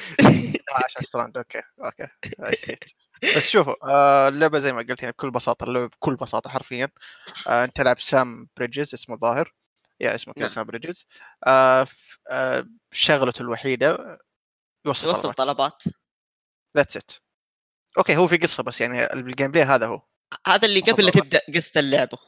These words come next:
Speaker 1: إيه، هت-، حتى هذا تعرف من قبل لا تبدأ تلعب، تلعب.
Speaker 2: نعم.
Speaker 1: فيا،
Speaker 2: إيه.
Speaker 1: كل لعبك بتوصل طلبات حرفيًا. بس يعني مو، مو بالبساطة دي إنه بس يعني تروح من A ل B وانتهى الموضوع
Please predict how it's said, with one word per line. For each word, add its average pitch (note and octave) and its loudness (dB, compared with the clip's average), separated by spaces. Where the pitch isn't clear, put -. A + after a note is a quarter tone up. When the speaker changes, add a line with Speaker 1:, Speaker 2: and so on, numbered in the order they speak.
Speaker 1:
إيه، D#3+ 2
هت-، - -4
حتى - -2
هذا D#3 4
تعرف D#3 2
من C#3 -12
قبل D3 0
لا C3+ 2
تبدأ - -4
تلعب، B2 -2
تلعب. A2+ -6
Speaker 2:
نعم. A2+ -6
Speaker 1:
فيا، C3+ 4
Speaker 2:
إيه. B2 2
Speaker 1:
كل C#3+ -2
لعبك D3 4
بتوصل C3 -6
طلبات B2 -2
حرفيًا. A#2 -6
بس - 2
يعني C#3 2
مو، D#3 -10
مو A3 -4
بالبساطة D3 0
دي B2+ -4
إنه A#2+ -12
بس - -8
يعني A2+ -8
تروح - -12
من A2+ -12
A - -10
ل A#2+ 0
B A#2+ -8
وانتهى A#2 -12
الموضوع A2+ -10